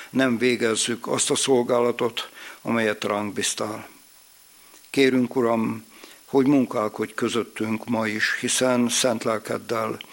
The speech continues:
jelen vagy közöttünk, indítod a te népedet szolgálatra, rólad szóló tanúságtételre, hogy valóban az emberek megismerhessenek téged, hogy láthassák a te hatalmadat,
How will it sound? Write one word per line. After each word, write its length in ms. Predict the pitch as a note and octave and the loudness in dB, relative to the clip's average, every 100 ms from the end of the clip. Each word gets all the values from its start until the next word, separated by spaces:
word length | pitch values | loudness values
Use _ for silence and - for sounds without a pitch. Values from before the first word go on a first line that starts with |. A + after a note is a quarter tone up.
| - - | -20 -4
jelen 400 | B2 C3 C3+ C3 | 2 4 4 4
vagy 240 | B2 A#2+ | 2 2
közöttünk, 800 | - A#2 B2 - A#2+ A#2+ A#2+ - - - - - | -2 0 -2 -2 -2 0 -2 -6 -18 -18 -18 -2
indítod 560 | D3 C3+ C3 - B2+ | 2 4 2 0 0
a 100 | A#2 | 0
te 120 | G#2+ G#2+ | 0 0
népedet 760 | A#2+ B2+ A#2+ A#2+ A#2+ A#2+ - - - - | 0 0 0 0 -2 -4 -12 -16 -20 -18
szolgálatra, 1040 | - - B2 B2+ B2+ A#2 A2+ A2+ A2 A2 - - - - _ - C3+ | -4 0 2 2 2 2 2 0 -2 -2 -4 -12 -20 -20 _ -8 2
rólad 340 | C3+ C3+ A#2 | 6 6 4
szóló 300 | - A#2 G#2+ | 0 0 -2
tanúságtételre, 1200 | - B2+ B2 G#2+ A2+ A2 - A2 - A2+ A2 A2 G#2+ - - - - - - | 0 2 2 0 -2 -4 -4 -4 -2 -2 0 -2 -4 -14 -20 -20 -20 -20 -14
hogy 760 | - C3 A#2+ A#2+ - - - - - - | 0 4 4 2 -2 -8 -10 -16 -20 -6
valóban 600 | - C3 B2 A2+ A#2+ A#2 | 2 2 4 2 4 2
az 300 | D3+ C#3+ - | 0 -2 0
emberek 420 | D3+ B2+ A#2+ A#2+ | 2 2 2 0
megismerhessenek 1200 | C3 C3+ B2 - A#2 A2 G#2+ A2 - A2+ A2 - | 0 0 0 0 -2 -4 -6 -4 -4 -4 -6 -8
téged, 520 | A#2 G#2+ A#2 A2+ - - - - - - - - - | -6 -4 -6 -8 -12 -20 -20 -20 -20 -20 -20 -20 -6
hogy 180 | - A#2 | -2 2
láthassák 720 | B2+ B2 C3 - - A#2 B2 | 2 2 -2 -2 0 -2 -4
a 60 | |
te 100 | A#2+ | -8
hatalmadat, 960 | A#2+ B2 - A#2+ A#2+ A2+ A#2 A#2 - | -8 -8 -4 -2 0 -2 -4 -6 -8